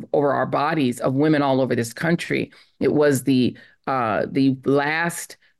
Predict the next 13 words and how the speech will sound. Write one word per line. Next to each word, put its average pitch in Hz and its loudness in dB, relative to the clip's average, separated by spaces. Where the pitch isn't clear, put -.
abortion 143 2
clinic 139 -2
in 147 2
Jackson, 135 0
Mississippi, 139 0
that 143 2
was 143 2
the 139 0
litigant 135 2
in 139 4
the 131 0
Dobbs 143 -2
case. - -6